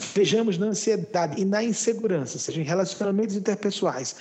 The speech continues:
seja na vida prática, em todos os sentidos, todos os âmbitos da vida.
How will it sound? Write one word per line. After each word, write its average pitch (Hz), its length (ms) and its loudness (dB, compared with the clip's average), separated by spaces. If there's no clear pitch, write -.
seja 190 440 0
na 185 100 0
vida 185 240 0
prática, 185 520 0
em 180 60 2
todos 240 320 0
os - 40 -2
sentidos, 175 280 -2
todos 233 240 0
os 190 60 -2
âmbitos 214 220 0
da 214 140 4
vida. 143 420 -6